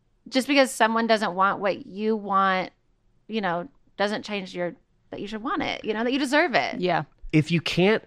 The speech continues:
Speaker 3: if you're not advocating for yourself, you're advocating against yourself, if only by omission.
Speaker 1: Yeah.
Speaker 3: You know, don't work against your own best interests.
Speaker 1: Mm-hmm.
Speaker 2: Hundred percent.
Speaker 1: Yeah. So once you know what you want, then get it, you know?
Speaker 2: Yep.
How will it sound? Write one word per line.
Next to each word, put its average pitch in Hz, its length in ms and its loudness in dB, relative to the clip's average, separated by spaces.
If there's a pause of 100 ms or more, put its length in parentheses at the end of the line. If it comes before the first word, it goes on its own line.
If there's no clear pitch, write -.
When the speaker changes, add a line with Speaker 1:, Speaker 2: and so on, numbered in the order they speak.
Speaker 3:
if 131 160 0
you're 151 80 6
not 185 240 6
advocating 123 600 4
for 107 300 0
yourself, 113 680 0
you're 98 140 0
advocating 104 560 0
against 92 420 -4
yourself, 90 500 -6 (240)
if 107 180 2
only 101 220 4
by 87 200 2
omission. 85 460 -4
Speaker 1:
Yeah. 302 440 2
Speaker 3:
You 104 60 4
know, 110 120 4
don't 147 260 4
work 143 220 6
against 107 320 2
your 101 100 2
own 92 120 2
best 80 240 -6
interests. 214 360 -4
Speaker 1:
Mm-hmm. - 60 -6
Speaker 2:
Hundred 180 200 -4
percent. - 480 -12
Speaker 1:
Yeah. 202 340 -8
So - 160 -8
once 254 160 0
you 302 60 0
know 247 220 2
what 233 160 0
you 240 100 -4
want, 202 340 2
then 214 260 -2 (960)
get 262 180 6
it, 156 180 2 (380)
you 208 120 -4
know? 208 300 0
Speaker 2:
Yep. 175 280 2